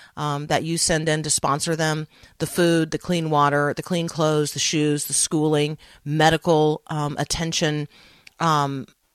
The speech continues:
yes, all of that matters, and it's essential. Those are some of those first order things that every human being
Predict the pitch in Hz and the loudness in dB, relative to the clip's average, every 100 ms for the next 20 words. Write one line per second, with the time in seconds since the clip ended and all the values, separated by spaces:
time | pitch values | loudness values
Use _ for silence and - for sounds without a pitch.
0 | _ _ _ _ 180 156 127 - 165 170 | _ _ _ _ 4 4 4 2 4 4
1 | 160 147 139 135 135 90 - - _ 147 | 4 4 4 0 -2 -6 -8 -12 _ -6
2 | 151 - - - - 143 147 135 110 - | -4 -4 -2 0 2 0 -2 -2 -4 -2
3 | 147 160 - 165 156 156 147 147 - - | -2 -2 0 0 0 0 2 2 -2 -10
4 | - - - 180 160 - 160 160 151 139 | -20 -16 0 2 2 0 2 2 2 0
5 | 156 131 123 139 147 135 - 156 147 151 | 0 0 -2 -4 0 -2 2 0 2 0
6 | 151 - 151 147 143 143 139 131 | -2 -2 -2 -2 -2 0 0 -2